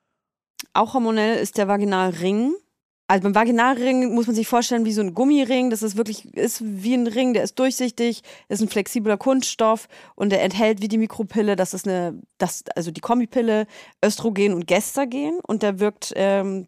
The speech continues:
genau gleich. Also haben wir jetzt ja schon alles erklärt, wie diese Hormone, äh, wirken.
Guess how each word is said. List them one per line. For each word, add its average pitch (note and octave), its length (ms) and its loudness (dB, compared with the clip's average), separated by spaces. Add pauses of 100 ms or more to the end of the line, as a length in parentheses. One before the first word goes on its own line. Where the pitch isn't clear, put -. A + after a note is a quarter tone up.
genau F#3 240 2
gleich. D#3+ 360 0 (200)
Also F3 220 0
haben F#3 100 -2
wir F#3 60 -2
jetzt - 120 -8
ja F3+ 80 -2
schon F3+ 140 -6
alles F3 140 -4
erklärt, G3+ 440 -2 (280)
wie F#3 400 -10
diese F3+ 340 -6
Hormone, E3+ 460 -2
äh, D3+ 180 -2
wirken. G3 340 -4